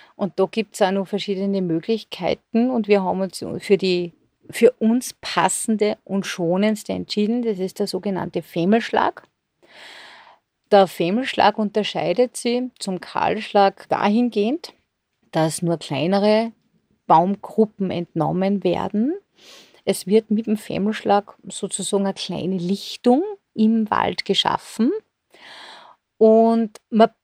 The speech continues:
beschädigt den Wald sozusagen, also nicht großflächig, sondern man macht es immer wieder an unterschiedlichen Stellen,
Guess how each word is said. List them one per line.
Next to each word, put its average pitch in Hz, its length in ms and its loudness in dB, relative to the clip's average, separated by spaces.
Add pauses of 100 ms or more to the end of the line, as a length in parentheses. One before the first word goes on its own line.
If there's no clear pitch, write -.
(200)
beschädigt - 1160 0 (140)
den 190 220 2
Wald 156 300 2
sozusagen, 190 960 -2 (220)
also 196 240 0
nicht 185 300 0
großflächig, - 880 0 (340)
sondern 190 380 0
man 185 140 -2
macht 180 300 -4
es 208 140 -6
immer 240 360 0
wieder 220 220 0
an 220 120 -4
unterschiedlichen - 840 -6
Stellen, 240 500 0